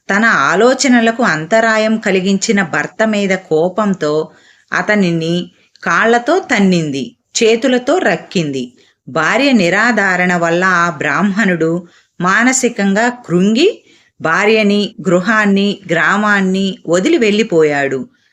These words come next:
ఇక పూర్తిగా బరితెగించిందా కామిని. కొత్త చీరను కట్టుకొని బాగా అలంకరించుకొని తాంబూలం తింటూ ఒక రజకుడు ఇంటికి వచ్చింది. ఆ రాత్రి తనతో సంభోగించమని రజకుణ్ణి కోరింది.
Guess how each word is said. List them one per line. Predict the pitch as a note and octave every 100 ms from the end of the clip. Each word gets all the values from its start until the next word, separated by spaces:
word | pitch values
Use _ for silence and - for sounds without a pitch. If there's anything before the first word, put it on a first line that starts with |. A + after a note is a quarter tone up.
| _ -
ఇక | G3 C#4
పూర్తిగా | - G3 A3 - B3+ C4+
బరితెగించిందా | C#4+ G#3 F#3 G3+ A3+ G3 F#3+ - E3+ E3 D#4+
కామిని. | - B3 G#3+ F3 C3 B2 _ _ _ _ _ _ -
కొత్త | E3 D#3+ A3+ A#3 B3+
చీరను | A#3+ A#3+ A#3 A3+
కట్టుకొని | E3 D#3+ G#3 A3+ G#3+ E4+ C5 _ _ _ D#3
బాగా | D#3 E3 E3
అలంకరించుకొని | A#3 G3+ D#3+ F#3 A3+ G#3 F3+ E3 E3 E3 E3+ D#3+ E3+ - _ _ _ -
తాంబూలం | D#3+ F3+ G3+ G#3+ G#3 A3 A#3+
తింటూ | G#3 D3+ D#3 B3 A4+ - _ _ _ -
ఒక | A3
రజకుడు | A#3 F3 E3+ F#3+ A3+
ఇంటికి | A#3+ F3+ E3 G3 C#4
వచ్చింది. | C#4+ G3 - D#3+ C#3 C3+ C3 _ _ _ _ -
ఆ | D3+ F#3
రాత్రి | E3+ G3 C#4 C4
తనతో | A#3 F#3+ F#3+ G3+
సంభోగించమని | G#3+ A3 D3 D3 F#3 F#3 F#3+ F3+ F#3 F#3 A#3
రజకుణ్ణి | G3 E3+ F#3+ G#3+ G#3 B3+
కోరింది. | - D#3+ E3 D#3+ C#3 C3